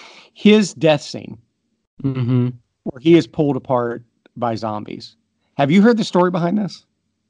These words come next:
Speaker 2: Yeah, I have. That the, I'll let you tell it, though.
Speaker 1: Oh, man. Um, so Savini goes and he gets, he s-, always says, you know, "The best guts you can get are real guts."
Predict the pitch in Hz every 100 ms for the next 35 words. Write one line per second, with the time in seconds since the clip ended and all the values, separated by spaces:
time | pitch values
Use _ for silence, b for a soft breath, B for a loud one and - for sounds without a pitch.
0 | - 147 160 151 147 156 160 131 110 143
1 | 127 135 127 123 _ _ _ 120 147 139
2 | 135 131 123 113 - 113 110 110 _ _
3 | _ _ _ _ _ - 190 175 131 110
4 | 120 123 113 107 110 131 147 151 151 143
5 | 143 _ _ _ _ _ - 185 170 170
6 | 165 165 - - 156 139 185 208 151 139
7 | 139 135 127 120 131 127 - - _ _
8 | _ _ _ _ _ - 143 127 - 151
9 | 151 139 139 120 110 135 123 113 110 -
10 | 117 95 151 156 127 135 139 - 139 127
11 | 123 120 117 110 113 107 107 - -